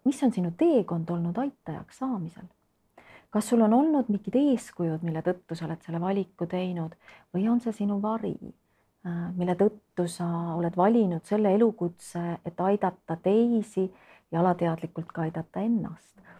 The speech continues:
Martti Lindqvist sealsamas Aitaja varjus räägib aitaja sündroomist, et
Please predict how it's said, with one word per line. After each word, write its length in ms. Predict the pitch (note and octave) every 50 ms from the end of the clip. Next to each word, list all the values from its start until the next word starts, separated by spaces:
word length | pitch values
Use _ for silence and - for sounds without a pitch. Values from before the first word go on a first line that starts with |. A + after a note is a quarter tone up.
| - - - _ _ _
Martti 300 | - E3+ E3+ F3 - E3 E3+
Lindqvist 460 | F3+ G3 G#3 - - E3 - - -
sealsamas 360 | - E3 - F3 E3+ F3 E3+ F3+
Aitaja 360 | F3+ F#3+ F#3 - - F3 E3+ E3+
varjus 300 | F3+ F#3 F#3 F#3 E3+ E3+ F3
räägib 480 | - E3 F3 F3 F3 - - E3 E3 -
aitaja 440 | F3+ G3 G3 - - F3+ E3 D#3+ E3
sündroomist, 920 | - D#3+ D#3+ E3 - - A#3 B3 B3 A3+ F#3 D#3+ - D#3 - - - _ C3
et 80 | C3